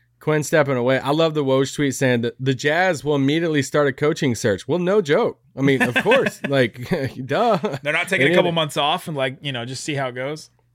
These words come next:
Speaker 1: I, I'm, the only question I have right now is, does this spice up the next three weeks before the draft? Does Donovan Mitchell become,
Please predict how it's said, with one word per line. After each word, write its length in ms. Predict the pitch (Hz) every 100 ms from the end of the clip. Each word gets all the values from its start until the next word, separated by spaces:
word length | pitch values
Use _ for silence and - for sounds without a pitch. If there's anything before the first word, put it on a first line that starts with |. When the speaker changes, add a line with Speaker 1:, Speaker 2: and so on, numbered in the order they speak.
| _ _
Speaker 1:
I, 280 | 147 160 156
I'm, 140 | 180 175 147 135 131
the 80 |
only 220 | 165 190 214
question 360 | 202 170 151
I 60 | 147
have 180 | 139 135
right 160 | 131
now 300 | 120 117 110
is, 220 | 104 95 - _ _ _ -
does 200 | 147 135
this 380 | 175 160 - -
spice 480 | - - 156 147 131
up 340 | 143 131 110 - -
the 160 | 123
next 300 | 127 127 - -
three 160 | 123
weeks 260 | 120 120 -
before 320 | 117 - 117
the 80 | 107
draft? 420 | 98 98 92 -
Does 120 | 113
Donovan 400 | 104 120 127 127
Mitchell 260 | 117 110 120
become, 520 | 107 - 113 107 104